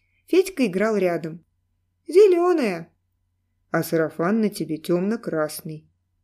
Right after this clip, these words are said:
И раньше, чем я успела подумать, что бы это значило, он совершенно безошибочно – протянул в мою сторону руку, подзывая к себе. «А ты у меня красивая».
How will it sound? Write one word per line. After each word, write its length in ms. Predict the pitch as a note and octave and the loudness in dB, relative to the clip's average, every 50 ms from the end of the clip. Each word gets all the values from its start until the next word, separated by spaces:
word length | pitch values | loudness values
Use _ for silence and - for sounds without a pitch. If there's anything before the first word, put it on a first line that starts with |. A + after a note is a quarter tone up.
| _ _ _ _ _ _ _ _ _ _ - | _ _ _ _ _ _ _ _ _ _ 0
И 160 | G#3 G#3+ A#3 | 4 4 6
раньше, 520 | A#3 B3+ C#4 D4 C4+ A#3 A3+ - - G3 | 6 4 2 2 0 -2 -4 -6 -8 -8
чем 340 | - - - C4+ C#4+ D4 B3+ | -8 -4 0 0 2 4 4
я 200 | A3+ A3 G#3+ G#3+ | 4 4 4 2
успела 460 | A#3 A3+ - - - C4+ C#4+ C4 G#3+ | 0 -2 -4 -2 0 2 2 2 0
подумать, 680 | G3+ - G3+ G3 G3 F#3+ G3+ D4 D#4+ C#4+ G#3 F#3+ - | 0 0 0 0 0 4 6 6 6 6 4 0 -2
что 380 | - - - _ - D4 D#4+ C#4 | -4 -10 -4 _ 4 4 6 6
бы 120 | G3+ A3 | 8 6
это 200 | C4+ C#4+ C#4 G#3+ | 6 4 2 -2
значило, 760 | F#3 E3 F3+ F#3 G#3 B3+ E4 F#4+ - - D4 A#3+ F#3+ D#3+ - - _ _ _ _ _ _ _ _ _ _ _ _ | -2 -2 -2 -2 0 0 -2 -2 -2 -2 0 0 -2 -4 -8 -14 _ _ _ _ _ _ _ _ _ _ _ _
он 180 | G3+ C4 E4 D#4+ | 2 2 2 2
совершенно 800 | D#4+ - D#4+ D#4 E4 E4 - - - - D#4 D4+ C4 G#3 G3+ G3+ | 2 2 2 4 4 2 0 -2 0 2 2 4 4 2 0 0
безошибочно – 840 | G3+ G#3+ A3+ B3+ B3 - - E4 C#4+ A#3+ G#3+ - - - E3+ F3 - _ _ _ _ | 0 2 2 2 2 4 4 4 4 2 0 -2 -6 -8 -10 -12 -14 _ _ _ _
протянул 560 | - B3+ D#4 - - E4+ E4+ D#4 D4+ C4+ A3 | 4 4 4 6 6 4 4 4 4 4 4
в 40 | G3+ | 4
мою 240 | G#3 A#3 C4 C4 B3+ | 4 4 4 2 2
сторону 480 | A#3+ - - D4 C#4+ B3+ A#3+ G#3+ G#3+ A3 | 0 0 0 2 2 4 4 2 4 6
руку, 420 | C4 F4 G4 F#4 - G#3 G3+ - - _ _ - | 6 6 6 6 4 -2 -6 -8 -12 _ _ -4
подзывая 440 | A3 G3 G3 A3 B3 C4+ C#4+ C#4 | -2 0 0 2 4 4 4 4
к 40 | C4+ | 2
себе. 500 | - - C4+ B3 A#3+ A#3+ G3+ F3 - - _ _ _ _ _ _ _ _ _ _ _ _ _ - | 0 -2 0 2 4 4 4 2 -2 -8 _ _ _ _ _ _ _ _ _ _ _ _ _ -10
«А 100 | F3 D#3 | -10 -8
ты 260 | - - F3+ F3 F3+ | -4 -2 0 0 0
у 60 | F3 | 0
меня 240 | E3+ E3 D#3+ D#3+ D#3 | -4 -6 -8 -10 -6
красивая». 920 | - - E3+ D#3+ - - - - E3 D#3 D#3+ D#3 D#3+ D#3+ D#3 D#3 D3+ - | -2 -2 -2 -2 -2 -6 -10 -8 -6 -4 -4 -4 -6 -6 -8 -8 -12 -16